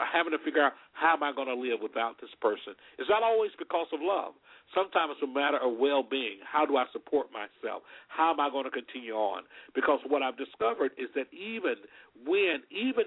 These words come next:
though they may seem to be functioning, oftentimes that abuser have done a number on their mentality, on their psyche, have told them what they're not, what they will, won't, won't be able to do without them. You won't make it. No one will want you. You're gonna fall on your face. So the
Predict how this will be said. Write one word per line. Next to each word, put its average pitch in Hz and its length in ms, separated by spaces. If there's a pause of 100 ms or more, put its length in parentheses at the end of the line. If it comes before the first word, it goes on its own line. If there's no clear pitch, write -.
(140)
though 165 240
they 139 140
may 131 180 (140)
seem 156 160
to 135 80
be 110 120 (140)
functioning, 185 540 (440)
oftentimes 160 640
that 131 160
abuser 143 480
have 110 160
done 123 240
a 110 60 (100)
number 151 320
on 139 160
their 120 200 (120)
mentality, 127 720
on 113 80
their 113 240
psyche, 175 480 (240)
have 123 240
told 151 160
them 135 160
what 123 180
they're 110 160
not, 139 360
what 123 180
they 123 80
will, 110 240
won't, 120 240
won't 131 260
be 135 140
able 120 80
to 117 80
do 127 80
without 131 480
them. 147 160 (240)
You 117 160
won't 135 280
make 143 280
it. - 60 (200)
No 127 100
one 123 220
will 104 220
want 151 320
you. 156 200 (280)
You're 107 160
gonna 107 240
fall 160 240
on 143 80
your 127 220
face. 202 220 (100)
So 135 120
the 120 140